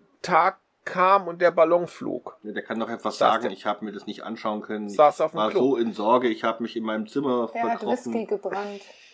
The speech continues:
Speaker 1: Whisky gebrannt, genau. Also ich find das halt schon ein bisschen sehr merkwürdig, dass der da ist. Aber gut, ich meine, sonst geht die Geschichte ja nicht, ne?
Speaker 2: Ja, also so merkwürdig
Speaker 1: Schenk.
Speaker 2: find ich's nicht, dass man seinen Bruder zum Essen einlädt.
Speaker 1: Ja, aber dass er halt nie wieder vorkommt.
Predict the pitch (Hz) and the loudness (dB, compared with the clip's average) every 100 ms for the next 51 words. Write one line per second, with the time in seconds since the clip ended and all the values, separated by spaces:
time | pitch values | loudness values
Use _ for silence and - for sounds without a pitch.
0 | _ _ 165 160 160 139 135 143 139 165 | _ _ -8 -8 -8 -8 -2 -4 -2 2
1 | 151 - 160 190 190 254 254 202 190 190 | 4 4 4 2 2 0 2 4 2 0
2 | - 233 214 214 - 190 165 190 180 175 | -2 -2 -2 -8 -8 -10 -2 -2 2 0
3 | 190 190 175 165 175 165 135 - - 139 | 0 -4 -6 -4 -6 -4 -4 0 2 2
4 | 73 185 190 147 170 - - 151 151 127 | 2 6 6 6 -4 -6 2 2 2 -6
5 | 135 139 131 143 131 - - - - - | -10 -10 -12 -12 -14 -8 -4 -4 -6 -8
6 | 71 - - - 104 - 107 95 90 - | -4 -2 -2 -4 -8 -6 -4 -2 -2 2
7 | 120 107 95 104 101 - 127 113 110 98 | 0 0 -4 -6 -6 -2 -2 -2 -4 -2
8 | 101 98 95 101 92 95 85 87 120 113 | -2 -2 -2 -2 -4 -6 -8 -6 -4 -4
9 | 104 104 202 208 202 196 196 226 214 214 | 0 8 10 10 10 8 8 4 0 4
10 | 196 - 226 202 156 - | 6 6 4 4 2 -2